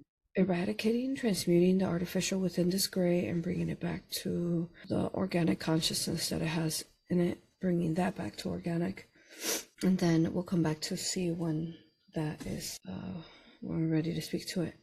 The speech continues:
Let's scan her D N A. Does she have anything attached to her D N A? Any nano, any A I, metals, any negative alien fractals integrated into her D N A? How does her D N A look?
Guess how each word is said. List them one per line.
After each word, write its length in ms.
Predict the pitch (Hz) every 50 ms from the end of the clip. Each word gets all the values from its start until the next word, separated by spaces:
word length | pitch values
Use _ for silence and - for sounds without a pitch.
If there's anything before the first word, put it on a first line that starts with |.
| _ _ -
Let's 120 | - 190 -
scan 280 | - - 208 190 185 185
her 220 | 160 - 208 190
D 180 | 175 190 180 175
N 60 | 165
A. 260 | 165 165 160 156 - - - _ _ -
Does 100 | 170 -
she 140 | - 208 196
have 160 | 190 196 208
anything 340 | 202 226 240 233 - 233 233
attached 360 | 202 - 190 170 170 - -
to 80 | 180 175
her 100 | 175 160
D 160 | - 165 160
N 80 | 160
A? 160 | 160 156 - -
Any 200 | 156 170 160 156
nano, 420 | 156 160 156 160 175 175 175 180 - - - - - - - - -
any 440 | - 190 180 165 - - - - -
A 40 |
I, 300 | 160 160 160 160 160 160
metals, 720 | 160 160 156 156 156 165 165 160 160 165 170 - - - -
any 220 | 175 175 - - - -
negative 400 | 175 175 165 165 175 175 170 - -
alien 300 | 170 170 175 175 180 175
fractals 520 | - 175 160 165 - - 165 165 - - -
integrated 540 | 156 165 165 196 - 180 170 175 165 - -
into 260 | 175 170 - - 196
her 300 | 180 165 160 - 180 170
D 160 | - 180 170
N 80 | 160 160
A? 60 | 165
How 140 | 175 180 165
does 260 | 165 160 160 - -
her 160 | - - 170
D 160 | 165 - 170 165
N 80 | 160
A 100 | 156 160
look? 300 | 165 170 180 180 - -